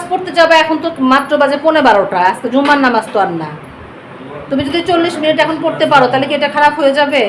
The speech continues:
পড়াটা শেষ করে যাও। এখন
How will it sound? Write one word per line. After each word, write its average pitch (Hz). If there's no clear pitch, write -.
পড়াটা 269
শেষ -
করে 285
যাও। 214
এখন 277